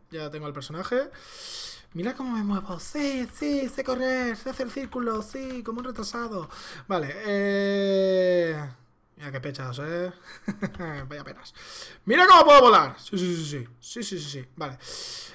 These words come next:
Eh, a ver, vamos a ver los ataques. ¿Es cosa mía o el juego no tiene sonido? A ver. Voy a ver un momento si tiene sonido. Settings. Audio. Pues está el volumen a tope.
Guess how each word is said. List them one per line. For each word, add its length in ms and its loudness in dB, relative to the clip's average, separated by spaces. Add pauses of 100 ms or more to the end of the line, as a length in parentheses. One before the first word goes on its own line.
(140)
Eh, 840 4
a 60 -4
ver, 140 -4
vamos 200 -4
a 40 0
ver 80 -2
los 120 -6
ataques. 720 -2 (1120)
¿Es 80 -16
cosa 220 -8
mía 180 -6
o 100 -2
el 80 -8
juego 200 -4
no 80 -8
tiene 180 -6
sonido? 420 -12 (200)
A 40 -16
ver. 200 -16 (640)
Voy 120 -14
a 40 -10
ver 140 -10
un 60 -12
momento 360 -12
si 180 -14
tiene 180 -12
sonido. 440 -14
Settings. 920 -14 (1600)
Audio. 560 -2 (840)
Pues 200 -14
está 180 -10
el 60 -8
volumen 260 -8
a 40 -8
tope. 300 -6